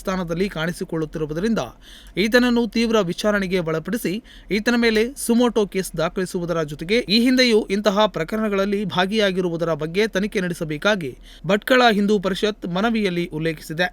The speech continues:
ಈ ಸಂದರ್ಭದಲ್ಲಿ ಸಂಘಟನೆಯ ಕಾರ್ಯದರ್ಶಿ ಮಂಜುನಾಥ್ ದೇವಾಡಿಗ, ಶ್ರೀಕಾಂತ್ ನಾಯ್ಕ್,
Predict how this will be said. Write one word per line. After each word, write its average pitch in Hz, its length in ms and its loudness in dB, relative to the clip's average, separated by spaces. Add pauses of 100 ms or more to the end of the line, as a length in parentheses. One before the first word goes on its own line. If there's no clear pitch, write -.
(100)
ಈ 233 40 6 (100)
ಸಂದರ್ಭದಲ್ಲಿ 240 580 6 (100)
ಸಂಘಟನೆಯ 220 480 4 (100)
ಕಾರ್ಯದರ್ಶಿ 185 540 2
ಮಂಜುನಾಥ್ 185 420 0
ದೇವಾಡಿಗ, 165 340 0 (240)
ಶ್ರೀಕಾಂತ್ 180 500 0
ನಾಯ್ಕ್, 226 260 -2